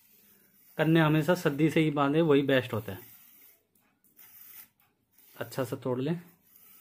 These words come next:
बस। इसको हमेशा डबल करना है, जो ये कन्ने बांधने के लिए डबल रखना है, सिंगल नहीं रखना। सिंगल से हवा का प्रेशर होता है तो वो टूट जाती है।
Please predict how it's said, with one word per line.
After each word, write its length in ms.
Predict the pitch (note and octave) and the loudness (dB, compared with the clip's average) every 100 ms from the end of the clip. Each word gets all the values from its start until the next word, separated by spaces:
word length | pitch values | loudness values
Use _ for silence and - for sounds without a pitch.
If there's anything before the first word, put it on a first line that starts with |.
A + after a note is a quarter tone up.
| - _ _ _ _ _ _ _ _ _ | -20 _ _ _ _ _ _ _ _ _
बस। 260 | A#2 B2+ - - - - - _ _ _ - _ _ _ - - _ _ _ _ _ _ _ _ _ _ _ _ _ | -14 -14 -14 -20 -20 -20 -20 _ _ _ -20 _ _ _ -20 -20 _ _ _ _ _ _ _ _ _ _ _ _ _
इसको 280 | D3 - F#3+ | -12 -2 4
हमेशा 280 | D#3+ D#3 F#3 | 4 4 0
डबल 300 | E3+ D3 D#3+ | 2 4 4
करना 240 | C#3+ G#2+ G#2 | 4 0 -2
है, 140 | - - _ _ _ _ _ _ _ _ - | -8 -18 _ _ _ _ _ _ _ _ -6
जो 120 | B2+ | 0
ये 120 | C#3 | 0
कन्ने 260 | C#3+ D3 D3 | 2 2 2
बांधने 320 | C#3+ D3 D3 | 2 0 -2
के 60 | C#3 | -2
लिए 160 | D#3 F#3+ | 0 0
डबल 280 | D#3 D3 C#3+ | 0 0 0
रखना 220 | - D3+ | -2 -2
है, 180 | F#3+ F#3 | -2 -4
सिंगल 360 | - D#3 D#3+ E3 E3 | -4 0 4 6 6
नहीं 220 | D3+ D3 | 6 4
रखना। 340 | C#3+ D3+ F#3 F3+ - - - - | 2 2 2 0 -14 -20 -20 -6
सिंगल 380 | - E3+ F3 F3 | 4 6 8 8
से 160 | F3+ | 8
हवा 300 | E3 A#2+ C3 D3 | 8 8 6 4
का 80 | E3 | 4
प्रेशर 320 | D3+ D3+ E3 | 2 4 4
होता 240 | D3 C#3+ | 2 2
है 80 | D3+ | 2
तो 120 | D#3 | 2
वो 120 | D#3 E3+ | 2 0
टूट 300 | F3+ C#3+ B2+ | 2 0 2
जाती 300 | A#2+ A#2 | 0 0
है। 100 | C3 | 0